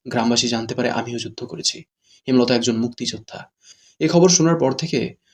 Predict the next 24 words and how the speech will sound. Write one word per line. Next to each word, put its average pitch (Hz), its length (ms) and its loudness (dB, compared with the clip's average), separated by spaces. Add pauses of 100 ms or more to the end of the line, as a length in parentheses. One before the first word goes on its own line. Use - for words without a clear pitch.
সবাই 131 240 4
মোটামুটি 127 360 2
সমীহ 120 360 -2
করে - 140 -8
চলতে - 280 -8
থাকে। - 280 -14 (500)
একটা 127 220 -10
শক্ত 117 300 -4
জায়গা 117 260 -2
দখল 117 260 -2
করে 117 160 -4
বাঁচতে 113 300 -8
থাকি। - 300 -16 (540)
প্রতিটি 170 300 4
ঘটনা 135 380 0
আমাকে 127 360 0
ভেতরে 120 280 0
ভেতরে 123 240 -2
শক্ত - 340 -2
করেছে। 87 380 -6 (600)
তুই 123 120 -2
জন্মের 113 320 0
পর 117 180 -4
বুঝেছি - 480 -4